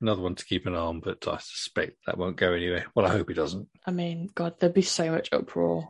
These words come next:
Speaker 2: if
Speaker 1: Yeah.
Speaker 2: he, can you imagine what would happen if he was, like,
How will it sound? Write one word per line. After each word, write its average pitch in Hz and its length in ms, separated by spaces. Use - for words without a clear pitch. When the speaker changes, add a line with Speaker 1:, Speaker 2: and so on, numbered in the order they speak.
Speaker 2:
if - 280
Speaker 1:
Yeah. 80 220
Speaker 2:
he, 185 220
can 202 200
you 202 120
imagine 180 680
what 180 220
would 185 100
happen 175 360
if 170 160
he 175 140
was, 170 340
like, - 180